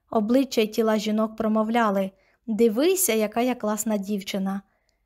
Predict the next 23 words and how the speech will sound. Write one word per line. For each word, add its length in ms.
Лінка 420
знайшла 460
чимало 460
чоловіків 600
на 100
прізвище 560
Печериця. 760
Звісно, 500
дорослих, 640
бо 180
вона 240
не 100
звертала 500
уваги 360
на 100
юнаків, 600
яким 380
тоді 340
могло 280
бути 300
щонайбільше 680
років 320
десять. 600